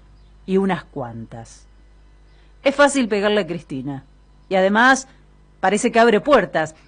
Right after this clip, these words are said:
Lo comprobó Margarita Stolbizer, año dos mil dieciocho.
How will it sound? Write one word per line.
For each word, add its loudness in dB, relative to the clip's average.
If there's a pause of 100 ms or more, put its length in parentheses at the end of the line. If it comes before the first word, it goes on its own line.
Lo 0
comprobó 4
Margarita 2
Stolbizer, -2 (280)
año 4
dos 2
mil 4
dieciocho. 0